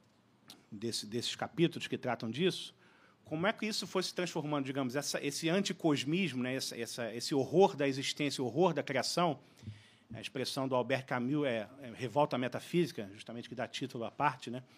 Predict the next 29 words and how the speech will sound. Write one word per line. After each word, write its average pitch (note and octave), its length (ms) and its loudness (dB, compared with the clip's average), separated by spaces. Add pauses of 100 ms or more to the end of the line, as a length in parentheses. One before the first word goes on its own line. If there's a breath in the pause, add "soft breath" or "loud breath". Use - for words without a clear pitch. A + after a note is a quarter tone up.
(420 loud breath)
Esse A2+ 240 -4
horror D3 320 2
pela C#3 200 0
criação, D3 580 2 (1000 loud breath)
como D3+ 180 2
é G3+ 60 4
que G3+ 120 -2
isso G#3 220 0
vai E3 160 8
se F3 140 -4
transformando E3+ 880 0
ao B2 100 2
longo C#3 180 2
do C#3 120 -2
tempo, F3 480 -2 (680 soft breath)
é, G#2 640 -6
e C3 100 -2
essa C#3+ 220 4
fuga D#3 640 2 (320)
para C3 320 4
esse B2+ 220 -2
mundo C3+ 240 2
espiritual, C#3 380 0
essa C3 160 0
fuga E3+ 360 0
do D3 80 4
mundo C#3+ 220 4
da C3+ 80 2
matéria, C3+ 540 2